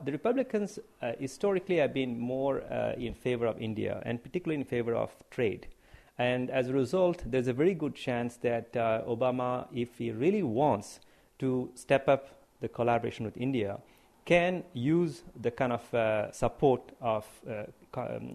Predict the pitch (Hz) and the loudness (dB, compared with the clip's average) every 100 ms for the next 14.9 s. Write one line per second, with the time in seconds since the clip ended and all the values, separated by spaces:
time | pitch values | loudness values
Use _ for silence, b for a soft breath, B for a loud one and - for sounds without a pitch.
0 | - 113 131 127 120 107 110 104 107 98 | -6 2 2 2 -2 -4 -4 -4 -6 -8
1 | 110 104 - 143 120 - - - B B | -10 -6 -2 0 0 -4 -6 -18 B B
2 | 120 120 113 110 113 - - 104 120 107 | -4 -2 2 2 0 -2 -6 -2 0 -2
3 | - - b b 127 127 127 123 - - | -6 -18 b b 2 4 4 0 -6 2
4 | 135 175 175 151 110 180 220 190 127 117 | 4 6 6 4 6 8 8 6 2 2
5 | 131 - 127 135 147 180 - 156 127 - | 2 -2 -2 -2 -2 -6 -4 -2 -2 0
6 | 180 139 123 - 123 123 120 117 - - | 2 2 0 -2 -2 0 -2 -4 -6 4
7 | 170 180 - 117 107 113 113 - - 107 | 4 4 6 6 6 -2 -10 -14 -10 -2
8 | 117 113 113 107 - - - 101 110 110 | -2 0 -2 -2 -6 -10 -6 -4 -2 -2
9 | 143 B B - 143 160 175 151 139 127 | -4 B B 0 2 4 2 2 4 4
10 | 117 113 156 208 - 135 113 110 104 104 | 4 4 4 4 0 -4 -2 -6 -6 -8
11 | - 95 104 - B B 127 170 180 180 | -8 -10 -10 -14 B B 6 6 6 -2
12 | - 139 139 135 127 - - 135 131 139 | 0 2 4 4 2 -2 -12 -2 0 2
13 | 139 131 - 110 131 127 120 - 117 - | 0 -2 -8 0 2 2 -2 -6 -6 -4
14 | 107 - 175 - 120 113 - 113 123 | -4 0 0 0 -4 -2 -4 -6 -6